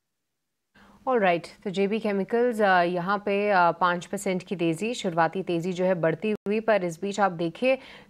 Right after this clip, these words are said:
तो टेलीकॉम स्पेस में फिर से एक बार जोश लौटता हुआ दिख रहा है और उसको आज लीड कर रहा है इंडस टावर्स। अ, टेलीकॉम से ही जुड़ी हुई, अ,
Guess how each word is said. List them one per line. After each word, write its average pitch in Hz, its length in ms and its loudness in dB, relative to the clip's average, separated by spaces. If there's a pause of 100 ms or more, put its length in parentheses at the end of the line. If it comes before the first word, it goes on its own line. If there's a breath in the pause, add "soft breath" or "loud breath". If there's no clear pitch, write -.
तो 226 180 4
टेलीकॉम 226 520 0
स्पेस 220 400 -2
में 240 100 0
फिर 254 200 0
से 254 220 0
एक 202 100 -2
बार 208 160 2
जोश 196 320 0
लौटता 202 280 2
हुआ 202 80 2
दिख 190 260 -2
रहा 220 100 2
है 226 120 2
और 233 120 2
उसको 220 240 -2
आज 220 460 2
लीड 233 200 -4
कर 220 180 0
रहा 214 100 2
है 226 200 2
इंडस 202 420 0
टावर्स। 175 540 2
अ, 170 240 4
टेलीकॉम 190 540 0
से 202 200 -4
ही 196 240 -2
जुड़ी 196 280 0
हुई, 202 220 0
अ, 202 40 -6